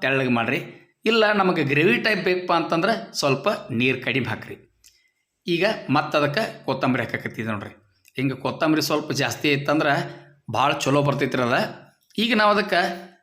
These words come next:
ಕನ್ಸಿಸ್ಟೆನ್ಸಿ ನೋಡ್ಕೊಂಡು ನೀರು ಹಾಕಾಕತ್ತಿದ್ದೀವಿ ರೀ. ನಿಮ್ಗೆ ಹೇಳಿದ್ನಲ್ಲ, ನಿಮಗೆ ಅನ್ನದ ಜೊತೆನೂ ತಿನ್ನೋರಿದ್ರಂದ್ರೆ ಹಿಂಗೆ ರಸ ರಸ ಮಾಡಿರಿ, ಅಂದ್ರೆ ತೆಳ್ಳಗೆ ಚಲೋ ಆಕೈತಿ.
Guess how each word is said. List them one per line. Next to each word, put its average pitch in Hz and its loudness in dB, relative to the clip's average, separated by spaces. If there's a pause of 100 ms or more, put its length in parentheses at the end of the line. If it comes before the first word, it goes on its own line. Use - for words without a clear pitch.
(300)
ಕನ್ಸಿಸ್ಟೆನ್ಸಿ 233 2
ನೋಡ್ಕೊಂಡು 175 4 (320)
ನೀರು 127 2
ಹಾಕಾಕತ್ತಿದ್ದೀವಿ 107 -4
ರೀ. 101 -14 (1400)
ನಿಮ್ಗೆ 127 0
ಹೇಳಿದ್ನಲ್ಲ, 147 0 (340)
ನಿಮಗೆ 160 2 (320)
ಅನ್ನದ 165 2
ಜೊತೆನೂ 180 2
ತಿನ್ನೋರಿದ್ರಂದ್ರೆ 156 2 (260)
ಹಿಂಗೆ 135 -2
ರಸ 117 -2
ರಸ 147 2
ಮಾಡಿರಿ, 123 2 (720)
ಅಂದ್ರೆ 147 0 (640)
ತೆಳ್ಳಗೆ 139 2 (260)
ಚಲೋ 143 0
ಆಕೈತಿ. - -6